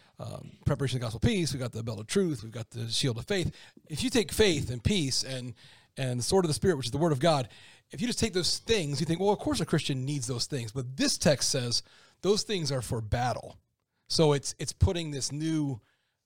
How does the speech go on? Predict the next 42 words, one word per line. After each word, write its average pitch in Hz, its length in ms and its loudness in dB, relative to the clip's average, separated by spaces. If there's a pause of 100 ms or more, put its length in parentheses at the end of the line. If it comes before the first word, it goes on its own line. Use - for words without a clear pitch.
(100)
perspective - 680 0
on. 117 140 -6
If 120 80 0
I 220 80 8
say, 185 180 2
"Hey, 175 100 2
you 165 200 0
need 156 180 -4
peace 165 220 2
in 131 60 -6
your 117 120 -8
life, 113 200 -8
you 165 60 -2
need 196 160 -4
faith 151 260 -6
in 117 80 -8
your 110 120 -12
life, 92 260 -14
you 170 100 -6
need, 160 220 -4 (420)
you 190 80 -4
need, 139 220 -2
uh, 113 240 -8
you 131 100 -6
know, 113 240 -10 (120)
truth 196 320 2
in 123 80 -4
your 117 120 -2
life," 104 260 -6
you 202 80 2
would 151 100 4
be 160 60 4
like, 135 140 2
"Well, 151 120 2
of 143 80 2
course." - 360 4
Every, 240 200 2 (240)
nobody 240 300 6
would 196 160 2
be 170 120 2
objecting 151 380 -2
to 151 100 -8